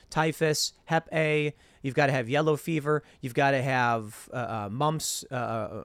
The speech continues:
mer-, uh, what is it? What, M M R, so that's, uh, mumps. What is it? Rubella. What's the middle one? I don't know. I don't remember. And then you're like, "Okay, I got all those." And then you gotta have 'em all within the past year.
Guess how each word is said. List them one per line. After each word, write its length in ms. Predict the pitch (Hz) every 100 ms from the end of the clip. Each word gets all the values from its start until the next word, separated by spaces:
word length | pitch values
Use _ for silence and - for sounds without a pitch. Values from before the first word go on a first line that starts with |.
| 98
mer-, 480 | 82 - 139 139 127
uh, 80 |
what 120 | 123 131
is 60 |
it? 140 | 120 120
What, 200 | 143 -
M 100 | 165
M 160 | 160 151
R, 260 | 147 151
so 100 | 135
that's, 180 | 139 -
uh, 220 | 123 120
mumps. 420 | 104 139 156 - 143
What 140 | 160
is 80 | 151
it? 160 | 147
Rubella. 520 | 120 117 123 147 143 156
What's 140 | -
the 80 | 139
middle 200 | 120 110
one? 120 | 95
I 60 | 120
don't 140 | 104
know. 60 | 87
I 40 |
don't 80 | 110
remember. 280 | 98 98 - _ _ _ _ _ _ _ - -
And 100 | 156
then 100 | 156
you're 100 | 160
like, 100 | 147
"Okay, 180 | 180 165
I 120 | 160
got 100 | 160
all 140 | 160
those." 200 | 151 147 - - -
And 160 | 143 147
then 80 | 175
you 80 | 175
gotta 200 | 170 156
have 180 | 151
'em 100 | 143
all 300 | 139 151 170
within 320 | 170 147 156 147
the 80 |
past 420 | - 135 120 - 160
year. 400 | 226 233 226